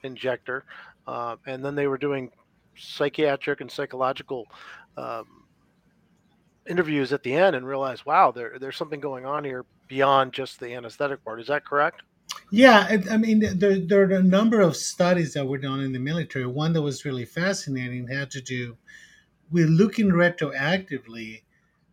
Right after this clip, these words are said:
Speaker 2: on the people who had received anesthetics, you know, and separating the groups that received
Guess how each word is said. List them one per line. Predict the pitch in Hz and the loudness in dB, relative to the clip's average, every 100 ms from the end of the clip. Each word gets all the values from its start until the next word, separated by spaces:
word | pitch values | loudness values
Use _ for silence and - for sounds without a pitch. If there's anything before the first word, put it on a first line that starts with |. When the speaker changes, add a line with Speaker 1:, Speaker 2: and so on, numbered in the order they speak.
| _ | _
Speaker 2:
on | 139 143 135 | -6 -4 -4
the | 131 | -6
people | - 170 175 - 156 - | -4 -4 -4 -4 -6 -6
who | 147 | -10
had | 135 - 143 139 131 | -8 -4 -2 -2 -4
received | 131 - 143 131 | -6 -4 -6 -4
anesthetics, | 127 120 - - 151 127 113 - - - _ _ | -4 -4 -6 0 0 0 -4 -12 -16 -18 _ _
you | 127 | -10
know, | 123 123 - - - - | -8 -10 -12 -20 -20 -8
and | 143 127 | -4 -2
separating | - 175 175 170 165 160 147 | 0 0 2 2 2 0 0
the | 139 | -4
groups | 123 147 147 - | -4 -4 -4 -6
that | 147 | -6
received | 131 123 - 135 127 127 _ | -4 -6 -6 -4 -4 -6 _